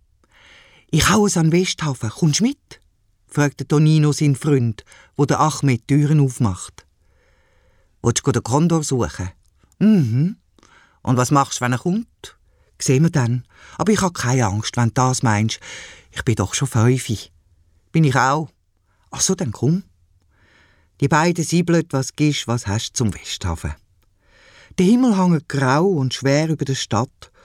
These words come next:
und die Luft ist trüb von einem feinen Nieselregen. Der Tonino und der Ahmed stehen am Rand der Kiesgrube, warten und schauen um. Aber vom Kondor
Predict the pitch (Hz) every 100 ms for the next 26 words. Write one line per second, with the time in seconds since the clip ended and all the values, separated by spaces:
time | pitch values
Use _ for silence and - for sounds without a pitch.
0 | _ _ 113 120 - 160 180 - 123 117
1 | - - 123 135 151 151 - 117 110 113
2 | - 151 170 156 131 120 143 110 110 -
3 | 110 - _ _ _ _ _ _ _ _
4 | _ - 175 185 190 208 175 135 131 151
5 | 156 165 - 151 156 - - 151 139 127
6 | 117 123 147 - 139 127 - 113 117 -
7 | 113 110 107 - _ _ _ 113 127 135
8 | 147 - 170 151 - _ _ _ _ 113
9 | 113 117 123 120 107 104 90 _ _ _
10 | _ _ _ _ _ 131 139 127 120 107
11 | - 139 143 147 123 104 104